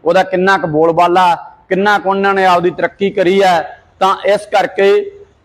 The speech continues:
ਵੱਡੀ ਗਿਣਤੀ ਦੇ ਵਿੱਚ ਆਪਾਂ ਉੱਥੇ ਜਿਹੜੀ ਸ਼ਮੂਲੀਅਤ ਕਰਨੀ ਹੈ। ਜੋ ਆਪਾਂ ਹੁਣ ਇੱਥੇ ਕਰਦੇ ਹਾਂ ਵਿਚਾਰਧਾਰਾ ਲੰਗਰ ਪਾਣੀ ਦੀ ਜਾਂ ਹੋਰ ਕਿਵੇਂ ਵੀ ਹੈ, ਜੋ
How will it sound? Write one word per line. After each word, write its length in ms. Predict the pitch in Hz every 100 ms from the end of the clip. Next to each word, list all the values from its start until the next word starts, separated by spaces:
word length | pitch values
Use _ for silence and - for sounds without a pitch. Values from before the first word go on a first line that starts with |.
| -
ਵੱਡੀ 340 | 165 135 202 233
ਗਿਣਤੀ 260 | 233 180
ਦੇ 100 | 214
ਵਿੱਚ 200 | 208 208
ਆਪਾਂ 260 | 202 196 196
ਉੱਥੇ 320 | 190 196 190
ਜਿਹੜੀ 280 | 185 180 190
ਸ਼ਮੂਲੀਅਤ 380 | 175 175 208 233
ਕਰਨੀ 380 | 180 170 190 196
ਹੈ। 160 | 185 160 - _ _
ਜੋ 220 | 123 180 208
ਆਪਾਂ 280 | 196 196 196
ਹੁਣ 180 | 185
ਇੱਥੇ 440 | 190 190 190 185 185 _ _ _ -
ਕਰਦੇ 280 | 170 151 202
ਹਾਂ 80 | 190
ਵਿਚਾਰਧਾਰਾ 540 | 196 185 175 196 185
ਲੰਗਰ 380 | 170 165 165 190
ਪਾਣੀ 320 | 190 180 185
ਦੀ 140 | 185
ਜਾਂ 240 | 175 185 180
ਹੋਰ 240 | 170 175
ਕਿਵੇਂ 320 | 170 185 208
ਵੀ 140 | 196 196
ਹੈ, 40 |
ਜੋ 160 | 170